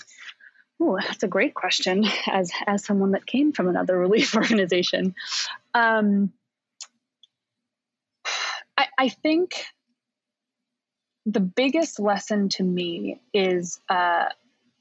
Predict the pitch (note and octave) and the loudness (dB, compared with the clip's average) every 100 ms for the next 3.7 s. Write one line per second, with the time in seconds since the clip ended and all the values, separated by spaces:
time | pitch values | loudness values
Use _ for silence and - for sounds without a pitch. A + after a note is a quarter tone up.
0 | _ _ _ _ _ _ _ _ - - | _ _ _ _ _ _ _ _ -8 -4
1 | - G#3 G3+ G3 G3 F#3+ - A3 - G3 | 0 2 4 2 2 -2 -2 0 0 2
2 | A#3+ B3+ A3+ D#3+ E3+ - C3 - _ - | 2 4 2 2 0 0 -2 -4 _ 0
3 | - A3+ G#3 F#3 - G#3 | 2 2 0 0 -8 -12